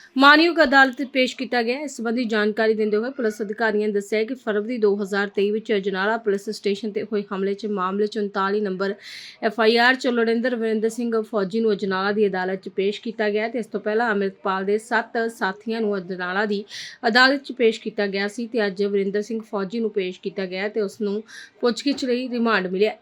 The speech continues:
ਇਸ ਦੇ ਨਾਲ ਹੀ ਵਰਿੰਦਰ ਸਿੰਘ ਫੌਜੀ ਦੇ ਵਕੀਲ ਰਿਤੂਰਾਜ ਸਿੰਘ ਨੇ ਦੱਸਿਆ ਕਿ ਪੁਲਿਸ ਵੱਲੋਂ ਵਰਿੰਦਰ ਫੌਜੀ ਦਾ ਸੱਤ ਦਿਨ ਦਾ ਪੁਲਿਸ ਰਿਮਾਂਡ ਮੰਗਿਆ ਜਾ ਰਿਹਾ ਸੀ ਤੇ ਹਥਿਆਰਾਂ ਦੀ ਰਿਕਵਰੀ ਬਾਰੇ ਗੱਲ ਕੀਤੀ ਜਾ ਰਹੀ ਸੀ, ਜਦਕਿ ਅਸੀਂ ਬਹਿਸ ਕੀਤੀ ਕਿ ਅਜਨਾਲਾ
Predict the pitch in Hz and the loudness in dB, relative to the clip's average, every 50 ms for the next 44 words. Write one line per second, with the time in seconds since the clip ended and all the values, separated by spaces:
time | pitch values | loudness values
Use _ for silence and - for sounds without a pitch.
0 | _ _ 269 262 247 320 330 320 330 339 359 339 339 320 294 330 320 - 330 311 | _ _ 0 4 4 6 8 8 8 8 6 4 4 2 2 2 0 0 -4 -2
1 | - 320 277 262 233 269 254 277 233 254 254 - 254 254 262 254 240 226 - 247 | -2 -2 -2 -2 -2 -2 -2 -2 -2 -2 -4 -2 -2 0 0 0 -2 -4 -6 -4
2 | 233 233 226 226 226 262 240 240 233 226 226 220 220 - 233 226 - 226 226 214 | -2 -2 -2 -2 -4 -4 -4 -2 0 0 0 -2 -2 -4 -4 -4 -4 0 0 2
3 | 220 220 220 220 214 220 240 240 220 214 208 202 202 214 220 220 226 208 208 190 | 0 0 -2 -2 -2 -2 -2 -2 0 0 0 2 2 -2 -2 -2 -2 -4 -2 -2
4 | 214 202 220 220 220 - - 247 240 233 269 247 233 226 214 208 208 202 202 196 | -2 -2 -2 -2 -4 -2 -2 -2 -2 -2 -2 -2 -2 0 0 0 -2 -2 -2 -2
5 | 202 202 - 220 214 202 190 196 196 196 190 190 185 180 190 190 190 190 180 185 | -4 -4 -4 -6 -4 -4 -2 -2 -2 -2 -4 -4 -4 -4 -6 -4 -4 -4 -4 -2
6 | 190 202 208 - 220 220 226 240 214 202 - 196 185 190 196 202 208 214 196 185 | -4 -6 -4 -4 -6 -4 -4 -6 -6 -4 -6 -6 -4 -2 -2 -2 0 0 -2 -2
7 | - 196 190 190 220 240 214 208 190 190 185 180 202 185 180 175 - 190 170 190 | -4 -4 -4 -2 -4 -2 -2 -2 -2 -2 -2 -2 -2 -4 -4 -4 -6 -8 -8 -6
8 | 180 196 185 180 180 190 196 - 220 220 214 196 196 185 - - 196 190 190 214 | -6 -4 -4 -2 -4 -4 -6 -6 -6 -6 -4 -4 -4 -4 -2 -4 -4 -4 -2 -4
9 | 202 185 180 185 196 190 190 - - 196 185 202 220 220 240 220 208 202 220 190 | -4 -4 -4 -6 -6 -8 -10 -8 -8 -8 -4 -4 -4 -2 -2 -2 -2 -2 -4 -6
10 | 180 175 185 214 214 190 | -6 -2 0 0 0 0